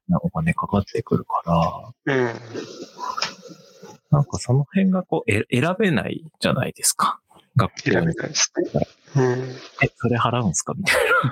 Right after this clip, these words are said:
Speaker 1: な。<laughs> そう。
Speaker 2: うん。
Speaker 1: 強制的に払うんだ。
Speaker 2: そうね。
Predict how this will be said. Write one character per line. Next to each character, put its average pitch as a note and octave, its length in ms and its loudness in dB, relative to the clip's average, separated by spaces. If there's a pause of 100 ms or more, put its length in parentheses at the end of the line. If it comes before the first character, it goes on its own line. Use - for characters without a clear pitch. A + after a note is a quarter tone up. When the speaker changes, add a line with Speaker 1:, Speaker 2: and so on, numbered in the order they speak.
Speaker 1:
な。 - 100 2
<laughs> D3+ 160 2
そ B2+ 80 2
う。 A#2+ 100 0 (240)
Speaker 2:
う B2+ 60 4
ん。 A#2+ 580 0 (760)
Speaker 1:
強 A2 140 2
制 - 160 0
的 G#2+ 60 2 (640)
に F#2+ 100 4
払 G2+ 180 2
う A#2+ 40 2
ん - 20 4
だ。 B2 80 6
Speaker 2:
そ A2 600 2
う G#2 80 -4
ね。 D#3 1000 2